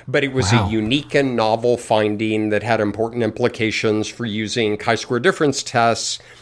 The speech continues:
Speaker 1: for
Speaker 2: Mm-hmm.
Speaker 1: misspecified models. It has
Speaker 2: Mm-hmm.
Speaker 1: something like a hundred and fifty citations, hundred and forty citations.
Speaker 2: Mm-hmm.
Speaker 1: Chris Preacher, Dan Bauer, and I wrote a paper to support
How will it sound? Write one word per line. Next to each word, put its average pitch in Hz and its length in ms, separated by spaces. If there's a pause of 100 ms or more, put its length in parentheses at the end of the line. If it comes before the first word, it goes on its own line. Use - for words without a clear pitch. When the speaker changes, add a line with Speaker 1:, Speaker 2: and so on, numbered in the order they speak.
(160)
Speaker 1:
for 127 160
Speaker 2:
Mm-hmm. 113 120
Speaker 1:
misspecified 120 800
models. 104 540 (400)
It 170 120
has 180 240
Speaker 2:
Mm-hmm. 117 140
Speaker 1:
something 151 380
like 107 420
a 107 100
hundred 113 540
and 98 420
fifty 110 520
citations, - 800
hundred 110 260
and 107 140
forty 98 300
citations. - 760
Speaker 2:
Mm-hmm. 131 180
Speaker 1:
Chris - 280
Preacher, 147 640
Dan 123 400
Bauer, 147 500
and 101 120
I 98 420 (160)
wrote 120 220
a 113 40
paper 104 480 (200)
to 135 340
support 139 920